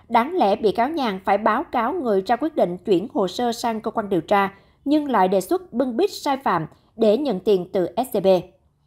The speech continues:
Hành vi của bị cáo Nhàn có mối quan hệ nhân quả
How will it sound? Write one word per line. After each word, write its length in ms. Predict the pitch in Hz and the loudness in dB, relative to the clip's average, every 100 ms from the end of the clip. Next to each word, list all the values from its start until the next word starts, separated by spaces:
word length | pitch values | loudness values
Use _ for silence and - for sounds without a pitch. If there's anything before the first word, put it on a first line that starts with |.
| _ | _
Hành 180 | 262 233 | -6 0
vi 160 | 285 | 0
của 160 | 277 254 | 0 0
bị 140 | 320 | 0
cáo 160 | - 226 | 2 -2
Nhàn 320 | 330 233 175 - | -2 -4 -4 0
có 220 | 214 220 | 0 0
mối 220 | 349 262 302 | 0 0 2
quan 200 | 302 254 | 0 0
hệ 200 | 214 175 | 0 0
nhân 220 | 226 240 - | 0 -4 0
quả 320 | 165 151 | 0 0